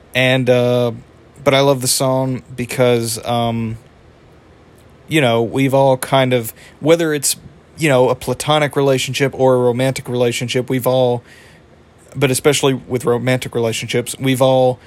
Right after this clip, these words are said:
uh, or everyone has kind of, um, been in a relationship, whether it's just friends or lovers, where you're basically, you're kind of being stagnant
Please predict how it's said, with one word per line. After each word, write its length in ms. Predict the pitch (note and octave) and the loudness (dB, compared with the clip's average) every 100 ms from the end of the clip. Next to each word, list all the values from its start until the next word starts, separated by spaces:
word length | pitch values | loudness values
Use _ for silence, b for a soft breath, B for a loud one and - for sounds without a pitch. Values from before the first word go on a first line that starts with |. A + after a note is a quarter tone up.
| B B B - - | B B B -16 -2
uh, 480 | B2 A#2+ A#2 A2 G#2 - - - - - - - - - - - - | 0 2 0 -2 -6 -12 -20 -20 -20 -20 -20 -20 -20 -20 -20 -14 -12
or 100 | B2 - | -8 -2
everyone 420 | C#3 D3 C#3 C3 | 0 2 0 0
has 180 | B2+ - | -4 -2
kind 320 | C#3 C3+ B2+ | 0 2 0
of, 260 | A#2 A2 - | -2 -6 -6
um, 520 | A#2+ A#2 A2+ A2 A2 A2+ - - - - - - | -4 -2 -4 -6 -10 -14 -20 -20 -20 -20 -20 -2
been 180 | C#3+ C#3 | 0 0
in 220 | A2 C#3+ | 0 0
a 120 | C3 | 0
relationship, 720 | A#2+ A#2+ A#2 - A2+ A#2 A2+ - - - - - - | 0 -2 -2 -4 -6 -6 -6 -12 -20 -20 -20 -20 -12
whether 280 | B2 A#2+ A#2 | -4 -2 -2
it's 160 | A2+ - | -4 -6
just 160 | A#2 - - - | -8 -10 -14 -16
friends 640 | - B2 A#2+ A#2+ A#2 - - | -4 -2 0 -2 -6 -10 -6
or 300 | A#2+ A#2 A2 - - | -2 -2 -4 -10 -16
lovers, 560 | - A#2+ B2 A2 A2+ - B B B | -4 0 0 0 -8 -10 B B B
where 260 | - B2+ B2 | 2 4 4
you're 140 | B2 | 0
basically, 800 | A2 C#3 C3+ C3 C3+ B2+ B2 A#2+ B B B B B - - - - | 0 0 0 -4 -2 0 0 -4 B B B B B -20 -20 -20 -6
you're 240 | C3 C3+ | -2 -2
kind 340 | - D3 C#3 C3 | 0 0 2 0
of 260 | A2+ - - - - | -4 -8 -16 -20 -8
being 280 | - C3+ A#2+ | -2 -2 -2
stagnant 680 | - - B2 B2+ C3+ B2 | -2 0 0 0 -4 -6